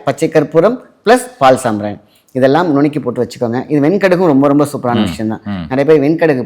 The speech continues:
Speaker 1: போட, போடலாமா அப்படின்னு கேட்க, வெண்கடுகு தாராளமா போடலாம், அது ஒரு விஷயம் கிடையாது. So, இப்ப என்ன பண்றோம், சேர்த்து இந்த புகையாய் வரும்போது காத்துல இருக்கக்கூடிய, இப்ப அதே, அதே மாதிரி நெகட்டிவிட்டி தான். அது வந்து நல்லவங்களா இருக்கட்டும், கெட்டவங்களா இருக்கட்டும், நம்ம வாசலை திறந்து தான் வைக்க போறோம். நம்ம கேட்டை இழுத்து மூட்டணும் அப்படின்னா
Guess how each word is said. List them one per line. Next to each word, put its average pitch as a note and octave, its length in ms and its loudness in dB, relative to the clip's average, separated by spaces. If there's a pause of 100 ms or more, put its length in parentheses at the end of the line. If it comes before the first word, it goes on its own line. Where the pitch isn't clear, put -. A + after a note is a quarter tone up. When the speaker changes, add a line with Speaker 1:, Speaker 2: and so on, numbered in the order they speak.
Speaker 1:
போட, C3 180 -2 (180)
போடலாமா B2+ 440 0
அப்படின்னு A2+ 220 -8
கேட்க, A2+ 180 -8
வெண்கடுகு A2+ 340 -6
தாராளமா A#2 380 -2 (100)
போடலாம், B2 300 -2 (280)
அது G#2 180 -6
ஒரு G#2+ 120 -8
விஷயம் G#2+ 220 -10
கிடையாது. G2 220 -10 (320)
So, G3 180 0
இப்ப D#3+ 140 -2
என்ன D#3+ 140 0
பண்றோம், D3 260 -4
சேர்த்து D#3 280 0
இந்த B2 180 -2
புகையாய் C3+ 380 2
வரும்போது B2 280 -2 (140)
காத்துல F3 380 -4
இருக்கக்கூடிய, B2 380 -4 (300)
இப்ப - 160 -2
அதே, D3 80 4 (140)
அதே E3+ 200 4
மாதிரி D3 200 2
நெகட்டிவிட்டி B2+ 460 -4
தான். B2+ 120 -6 (500)
அது A#2+ 160 0
வந்து D3+ 140 2 (480)
நல்லவங்களா C#3 380 2
இருக்கட்டும், B2+ 340 -2
கெட்டவங்களா C3+ 300 -2
இருக்கட்டும், D3 220 -2
நம்ம A#2 180 -2
வாசலை C3+ 340 -6
திறந்து B2 240 -4
தான் A#2+ 100 -4
வைக்க G#2+ 220 -8
போறோம். G#2+ 160 -12 (300)
நம்ம B2 260 -2 (180)
கேட்டை D#3 300 2
இழுத்து D3 200 -2 (100)
மூட்டணும் D3 340 -2
அப்படின்னா A#2 520 -6